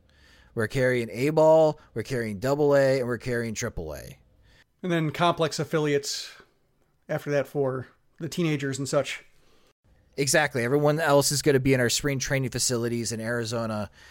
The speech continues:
Speaker 1: and, and Tampa Bay, and we'll create our own little, you know, league so we, our, our complex teams can play against each other and continue to gain experience.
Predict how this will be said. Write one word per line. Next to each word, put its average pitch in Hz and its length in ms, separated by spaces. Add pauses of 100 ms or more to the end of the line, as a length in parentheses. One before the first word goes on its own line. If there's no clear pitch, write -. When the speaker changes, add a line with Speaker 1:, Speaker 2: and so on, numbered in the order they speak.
(280)
Speaker 1:
and, 113 180
and 117 180
Tampa 113 280
Bay, 127 300
and 123 100
we'll 127 140
create 143 260
our 131 160
own 135 320
little, 107 540 (760)
you 147 100
know, 117 140
league 139 720 (260)
so 143 140
we, 143 320
our, 143 440 (180)
our 143 400
complex 131 680
teams 127 340
can 110 140
play 139 260
against 127 300
each 113 180
other 110 240
and 107 80
continue 117 440
to 107 100
gain 101 260
experience. 92 960